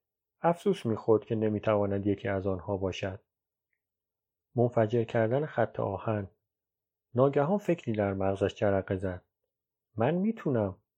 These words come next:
من می‌تونم با دینامیتا این کار رو بکنم.» ولی جرقه‌ای که درون او را شعله ور می‌کرد زود خاموش شد. او فقط یک بچه بود. نمی‌توانست به تنهایی چنین تصمیمی بگیرد.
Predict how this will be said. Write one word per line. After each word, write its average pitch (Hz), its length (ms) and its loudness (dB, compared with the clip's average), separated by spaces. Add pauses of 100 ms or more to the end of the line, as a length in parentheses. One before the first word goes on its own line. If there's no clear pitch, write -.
(360)
من 156 160 2
می‌تونم 190 500 -2
با 131 100 4
دینامیتا 107 480 2
این 101 180 -2
کار 101 200 4
رو 95 220 4
بکنم.» 90 380 -2 (1300)
ولی 180 220 4
جرقه‌ای 143 560 4
که 151 120 -4
درون 110 360 4
او 101 180 -2
را 101 100 4
شعله 104 340 2
ور 107 200 2
می‌کرد 147 440 -2
زود 160 340 -4
خاموش 98 500 -2
شد. 95 340 -2 (840)
او 202 180 4
فقط 160 480 0
یک - 180 -6
بچه 113 360 2
بود. 95 300 -4 (640)
نمی‌توانست 104 760 0
به 107 80 0
تنهایی 101 480 -4
چنین 104 300 -2
تصمیمی 104 520 -2
بگیرد. 92 480 -4